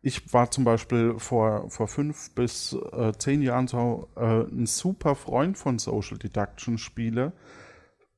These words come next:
Jetzt mittlerweile ist mir das <laughs> fast ein bisschen zu anstrengend geworden,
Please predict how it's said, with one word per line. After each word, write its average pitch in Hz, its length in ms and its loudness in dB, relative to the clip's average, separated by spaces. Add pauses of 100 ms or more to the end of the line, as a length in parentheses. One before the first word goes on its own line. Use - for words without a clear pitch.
(120)
Jetzt 135 320 4
mittlerweile 147 680 4
ist - 280 -2
mir 151 80 0
das 139 140 0
<laughs> - 0 -
fast - 380 0
ein 147 80 4
bisschen 127 400 0
zu 127 180 0
anstrengend 117 840 -2
geworden, 104 600 0